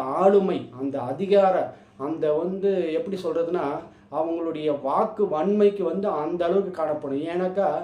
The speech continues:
கேது என்றால் அழுத்தம் திருத்தமாக இப்படித்தான் அப்படின்னு சொல்லிட்டு சொல்லக்கூடிய தன்மை. கேது என்றால் ஞானம். அந்த ஞானக்காரகனை இந்த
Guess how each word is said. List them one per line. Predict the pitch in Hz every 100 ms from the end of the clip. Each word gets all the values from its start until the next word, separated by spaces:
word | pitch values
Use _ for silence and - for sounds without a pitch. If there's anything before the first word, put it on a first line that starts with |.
| - - - _ -
கேது | 208 214 208 202 175
என்றால் | 156 147 151 170 135 - - - _ _ _ _ - - _ - _
அழுத்தம் | - 156 220 247 220 185
திருத்தமாக | 175 196 - 185 170 165 165 170
இப்படித்தான் | 151 151 - 160 151 196 208 214
அப்படின்னு | 180 180 175
சொல்லிட்டு | 156 151 156 143 - - - -
சொல்லக்கூடிய | 156 170 180 156 156 151 147
தன்மை. | 143 156 156 127 -
கேது | 180 202 202 196
என்றால் | 165 156 156 190 190
ஞானம். | 147 151 165 175 143 135
அந்த | 139 165 156 143
ஞானக்காரகனை | 139 156 202 208 202 - - - - 165 175 170 170 180 226 226 - -
இந்த | 165 180